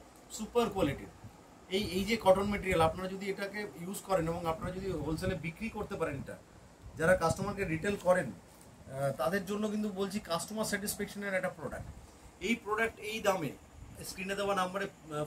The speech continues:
phone করে আপনারা দামটা জেনে নিন। এই দামে কিন্তু আমাদের যতগুলো collection হয়েছে, প্রত্যেকটা কিন্তু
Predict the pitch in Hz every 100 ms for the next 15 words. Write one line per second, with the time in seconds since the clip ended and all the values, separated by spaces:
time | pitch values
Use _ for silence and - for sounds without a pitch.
0 | 160 185 190 196 185 190 151 147 156 170
1 | 185 190 165 165 180 190 190 190 185 196
2 | 170 175 185 143 151 156 202 220 180 175
3 | - 131 117 131 - 202 - - - -
4 | 208 208 226 247 214 226 202